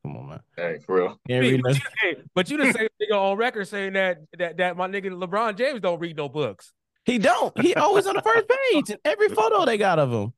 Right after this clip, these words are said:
Speaker 3: That's 'cause they caught him at the first page, man.
Speaker 1: <laughs> Oh, so he just read the
Speaker 3: Three thousand times.
Speaker 1: introduction? He's like,
Speaker 3: Got him
Speaker 1: "Oh, I know what
Speaker 3: first
Speaker 1: this book's
Speaker 3: page.
Speaker 1: about."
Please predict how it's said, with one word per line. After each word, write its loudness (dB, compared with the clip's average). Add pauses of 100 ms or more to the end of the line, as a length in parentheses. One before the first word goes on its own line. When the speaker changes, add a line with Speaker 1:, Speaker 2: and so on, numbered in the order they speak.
(260)
Speaker 3:
That's -4
'cause -6
they 0
caught -2
him -6
at -6
the -4
first -4
page, -4 (100)
man. -6
Speaker 1:
<laughs> -20 (720)
Oh, 0
so -4
he 0
just 0
read 0
the -
Speaker 3:
Three -8
thousand 0
times. -4
Speaker 1:
introduction? -4
He's -8
like, -2
Speaker 3:
Got 0
him -2
Speaker 1:
"Oh, -20 (120)
I -2
know -4
what 4
Speaker 3:
first 0
Speaker 1:
this -6
book's -4
Speaker 3:
page. -14
Speaker 1:
about." -4